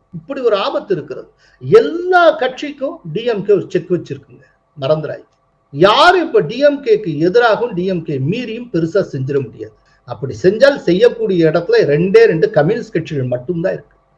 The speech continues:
ஏன் அந்த கம்யூனிஸ்ட் கட்சிகளை இவங்க கண்ட்ரோல் பண்ணல, கண்ட்ரோல் பண்ண முடியாதா? அப்படிலாம் ஒண்ணும் இல்ல, ரொம்ப ஈஸியா கண்ட்ரோல் பண்ணலாம். கண்ட்ரோல் பண்ணி ஒண்ணும் ஆக போறது இல்லைங்கிறது தான்.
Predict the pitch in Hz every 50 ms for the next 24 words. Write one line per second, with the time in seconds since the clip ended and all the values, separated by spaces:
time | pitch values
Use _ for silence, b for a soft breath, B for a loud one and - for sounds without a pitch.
0 | _ _ 147 156 262 339 403 415 403 359 349 320 - - - 262 - - 285 320
1 | 330 320 - 285 269 - - 269 269 262 247 226 214 202 214 196 - 196 190 180
2 | - 226 220 190 - 185 160 156 156 147 139 131 - 180 196 190 226 226 185 180
3 | 165 156 139 143 156 156 143 131 120 120 117 - - _ _ _ _ - 110 -
4 | 147 175 220 226 214 180 165 175 175 151 135 127 123 139 175 202 220 185 170 202
5 | 190 - 208 190 - 147 139 131 143 135 131 - - - - - _ _ _ -
6 | 151 156 160 220 277 285 220 240 247 254 240 196 170 202 247 262 233 190 190 196
7 | 185 - 165 160 156 139 135 131 127 139 139 127 123 117 113 113 - -